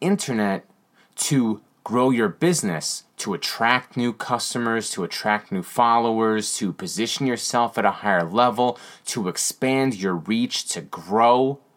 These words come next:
okay? One of the things that you want to do is to build that loyal tribe, that audience, those people that love what you do, they wanna buy from you,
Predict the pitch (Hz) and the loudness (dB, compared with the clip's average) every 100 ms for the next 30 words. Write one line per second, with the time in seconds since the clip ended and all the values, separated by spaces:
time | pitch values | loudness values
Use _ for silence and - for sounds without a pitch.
0 | _ _ - - - - 110 123 143 _ | _ _ -20 -10 -10 -4 -2 0 -2 _
1 | - - 127 160 170 151 151 151 139 110 | -20 -6 0 2 2 0 0 0 0 -2
2 | 107 147 143 143 143 - 120 - 175 214 | 0 0 2 0 0 -2 -4 -2 0 2
3 | 147 101 90 _ _ _ - 175 196 147 | 4 0 -4 _ _ _ -6 0 2 4
4 | 117 101 - _ - - - - 143 - | 2 -2 -4 _ -20 -20 -6 0 0 0
5 | - 127 127 131 120 - - 104 110 82 | 0 2 4 2 0 -10 -8 0 2 2
6 | 101 98 104 101 - - 110 101 82 78 | 0 0 0 0 -4 -4 0 2 0 -2
7 | 95 - - 117 127 117 90 73 - 104 | -2 -2 0 2 4 2 0 -4 -6 -4
8 | 98 - - - 175 - 98 82 - - | -4 -6 -8 -2 -2 2 0 0 -8 -20
9 | - - 117 104 - - _ 87 98 127 | -20 -2 2 2 0 -8 _ -8 2 4
10 | 139 165 147 131 135 143 147 _ _ _ | 4 0 0 2 2 2 -4 _ _ _
11 | _ _ - 110 110 101 80 - 104 127 | _ _ -2 2 2 2 0 2 4 4
12 | 135 147 143 143 147 | 2 -2 0 2 0